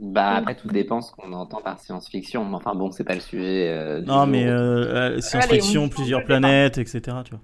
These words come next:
Speaker 3: vois.
Speaker 1: Ouais, je vois. Effectivement, il y a pas grand-chose en ce moment.
Speaker 3: Voilà, c'était tout pour moi. Vas-y, euh, Morgane.
Speaker 1: Mais on aura Resident Alien bientôt.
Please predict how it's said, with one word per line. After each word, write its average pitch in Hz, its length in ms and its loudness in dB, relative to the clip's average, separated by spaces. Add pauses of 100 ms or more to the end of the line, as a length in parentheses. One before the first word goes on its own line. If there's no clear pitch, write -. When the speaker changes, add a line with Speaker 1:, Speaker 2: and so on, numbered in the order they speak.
(120)
Speaker 3:
vois. - 80 -8
Speaker 1:
Ouais, 170 260 -2
je 180 80 -14
vois. - 140 -16 (180)
Effectivement, - 440 -6
il 101 80 0
y - 20 -4
a - 20 -8
pas 90 120 -2
grand-chose 90 320 -8
en - 20 -16
ce - 80 -20
moment. - 220 -20
Speaker 3:
Voilà, 151 300 8
c'était 147 340 -6
tout - 260 -4
pour 202 160 0
moi. 151 400 0 (220)
Vas-y, 151 400 -2
euh, 131 100 -2
Morgane. 131 560 -4 (240)
Speaker 1:
Mais 107 160 -2
on 107 140 2
aura 127 240 6
Resident 110 420 0
Alien 190 380 2
bientôt. 143 360 -2